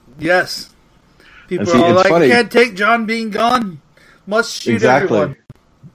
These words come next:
Speaker 2: Exactly. And I move out here to Colorado. Not a single shooting in Colorado since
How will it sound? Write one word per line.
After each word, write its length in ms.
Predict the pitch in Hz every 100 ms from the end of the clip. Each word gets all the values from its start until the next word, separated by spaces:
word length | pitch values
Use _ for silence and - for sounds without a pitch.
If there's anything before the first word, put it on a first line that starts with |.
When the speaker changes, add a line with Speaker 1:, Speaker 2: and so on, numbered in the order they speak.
| -
Speaker 2:
Exactly. 500 | 107 104 120 123 110
And 160 | 113 117
I 100 | 139
move 200 | 160 143
out 120 | 131
here 120 | 139
to 60 | 113
Colorado. 580 | 123 120 113 123 107 92
Not 180 | 113
a 60 | 120
single 240 | - 120
shooting 320 | 113 117 117 104
in 100 | 92
Colorado 420 | 104 101 101 95
since 180 | 104